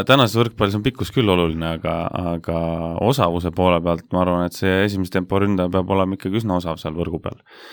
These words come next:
Lugeda mängu ja jõuda plokis igale poole ja rünnaku samamoodi, et, äh, sa ei saa ainult ühte kohta virutada seda palli. Et selle koha pealt ma ei ole nõus ja, ja mina isiklikult alustasin mängimist veel siis, kui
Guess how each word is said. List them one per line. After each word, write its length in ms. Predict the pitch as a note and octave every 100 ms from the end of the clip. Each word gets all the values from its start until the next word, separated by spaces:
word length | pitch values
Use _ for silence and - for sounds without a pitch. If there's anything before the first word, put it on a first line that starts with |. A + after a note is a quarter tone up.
| - - - -
Lugeda 300 | F#2+ F#2 F2
mängu 400 | G2+ G#2+ G2 F#2 F2+
ja 240 | F2+ F#2 F#2
jõuda 260 | G2 G2+ F#2
plokis 340 | G2+ G2 F#2 F#2
igale 240 | F#2 F2+
poole 380 | F#2+ F#2 F#2 F2+
ja 100 | F2+ F#2
rünnaku 400 | F#2+ F#2 - F2+
samamoodi, 560 | F#2 G2+ G2+ E2 -
et, 240 | - _ F2
äh, 320 | F2 E2+ E2+ F2+
sa 140 | F2
ei 40 | E2+
saa 100 | E2+
ainult 180 | E2 D#2+
ühte 160 | - E2
kohta 400 | E2+ - E2 E2 F2
virutada 400 | E2 - E2 D#2+
seda 160 | E2
palli. 320 | D2+ D#2 F2+ - - - - - - - _ -
Et 160 | F#2 D#2+
selle 240 | F#2+ F#2
koha 160 | F#2 F2
pealt 200 | F2+ E2+ F#2+
ma 120 | F2+
ei 80 | F2+
ole 100 | F#2+
nõus 240 | G#2+ F2 F2
ja, 220 | E2+ E2+
ja 120 | F2+ F2+
mina 200 | G#2 G2+
isiklikult 440 | A2+ G2+ F#2 F#2 E2+ G2+
alustasin 340 | F#2+ - F#2 G2+
mängimist 480 | G2 F2+ F2 -
veel 160 | F#2 F#2
siis, 180 | G#2 -
kui 800 | - F2+ F2 F2 F2 F2 F2 F2